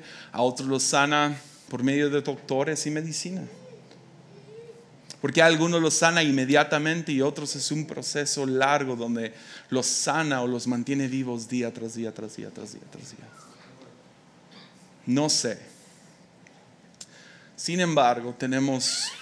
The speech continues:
tenemos a Jesús que,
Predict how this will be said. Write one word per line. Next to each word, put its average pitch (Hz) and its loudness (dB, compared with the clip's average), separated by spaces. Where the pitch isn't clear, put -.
tenemos 151 0
a 156 4
Jesús 135 0
que, 120 -2